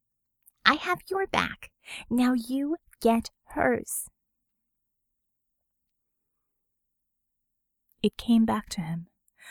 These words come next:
those long days spent in that cramped Echo prisoner cell, the torture of sleep, the faces that came to the surface taunting him with his failures. And her face, most of all,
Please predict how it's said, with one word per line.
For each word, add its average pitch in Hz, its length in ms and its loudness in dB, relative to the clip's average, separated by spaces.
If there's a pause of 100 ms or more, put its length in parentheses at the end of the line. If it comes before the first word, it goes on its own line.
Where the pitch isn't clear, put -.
(160)
those 226 280 6
long 233 320 6
days 214 360 -2
spent 226 400 -2
in 214 120 0
that 208 180 -2
cramped 233 420 2
Echo 214 300 -2
prisoner 202 420 -2
cell, 180 420 -6 (680)
the 196 80 -2
torture - 400 -2
of - 100 -14
sleep, - 380 -4 (640)
the 254 80 4
faces 254 380 2
that 226 120 2
came 233 220 4
to 226 100 2
the 220 80 -4
surface 208 540 -2
taunting 240 440 0
him 175 220 -4
with 202 120 -6
his - 140 -4
failures. 202 600 -6 (1300)
And 208 200 2
her 214 120 -8
face, - 560 -6 (560)
most 262 280 -4
of 196 120 -6
all, 185 300 -4